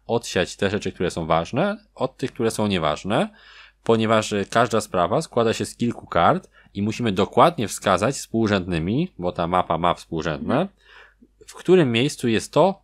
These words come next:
Speaker 1: o co nas proszą. Czyli jeżeli mamy znaleźć lodziarnię, to musimy wskazać, jaki kwadrat mapy wskazuje lodziarnię. Jeżeli mamy znaleźć, gdzie jest neseser, to musimy wskazać, gdzie jest ten neseser faktycznie. Nie można strzelać. No, no i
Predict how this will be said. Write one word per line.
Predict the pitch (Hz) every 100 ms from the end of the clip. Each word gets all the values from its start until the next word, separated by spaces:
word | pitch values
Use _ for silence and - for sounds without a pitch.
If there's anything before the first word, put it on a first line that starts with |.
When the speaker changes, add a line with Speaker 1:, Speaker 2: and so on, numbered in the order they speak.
| -
Speaker 1:
o | 123
co | -
nas | 110 101 -
proszą. | 80 73 76 78
Czyli | 110 113
jeżeli | 117 110
mamy | 110 104
znaleźć | 101 101 90
lodziarnię, | 90 85 82 87 147
to | - 135
musimy | 156 151 127
wskazać, | - 120 117 104
jaki | 110 101
kwadrat | - 101 101 87
mapy | 92 101 - 117 - - _ -
wskazuje | - 87 87 117
lodziarnię. | 151 127 87 80 80
Jeżeli | 78 90
mamy | 95 95
znaleźć, | 90 98 90
gdzie | 95
jest | 90
neseser, | 87 82 76 - 160
to | -
musimy | 113 104 143
wskazać, | - - 113
gdzie | 87 90
jest | 104
ten | 104 110
neseser | 147 120 87 76
faktycznie. | - 76 - -
Nie | 107
można | 135 95
strzelać. | - - 82 - _ _ _ _ - - - - _ -
No, | 110 80 110
no | 143 208
i | 233 220